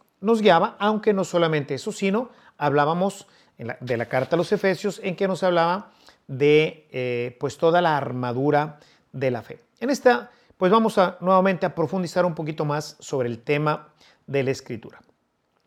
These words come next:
Para poder profundizar en el texto que leemos hoy, es necesario que recordemos que poco antes, especialmente si leemos Marcos, en el capítulo ocho, verso treinta y uno,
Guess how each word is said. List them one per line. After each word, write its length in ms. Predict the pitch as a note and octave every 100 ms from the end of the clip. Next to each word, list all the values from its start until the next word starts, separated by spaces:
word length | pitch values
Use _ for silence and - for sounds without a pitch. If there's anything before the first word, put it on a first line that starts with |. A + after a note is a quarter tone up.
| _ _ _ _ - - _
Para 260 | G3+ G#3
poder 400 | G#3 G#3+ A#3+ C4
profundizar 800 | - G#3 G3+ A3 G#3+ F3 D3+ - -
en 100 | C3
el 140 | A#2
texto 600 | - D#3 D#3 - C#3+ C3+
que 80 | -
leemos 440 | B2 C3 D3+ D#3 C#3+
hoy, 280 | C3+ D#3 - _ _ _
es 140 | - G#3+
necesario 500 | C4+ A#3 A3+ G#3+ -
que 80 |
recordemos 800 | D#3 C3+ C#3+ C3 D#3+ D#3 D3 - _ _ _ _ _
que 120 | F3
poco 480 | E3+ B3+ B3+ C4 A3+
antes, 600 | G3 F3+ - C#3 - -
especialmente 480 | - - - D#3 D#3
si 100 | -
leemos 360 | C3+ C#3 D3 D3+
Marcos, 580 | D3+ C#3 - C#3 C3+
en 80 | C#3
el 80 | A#2
capítulo 520 | A#2+ - C3 D3+ C#3+
ocho, 180 | C#3 -
verso 240 | C3+ D#3
treinta 280 | D3+ D3+ D#3
y 100 | F#3+
uno, 260 | D3+ C#3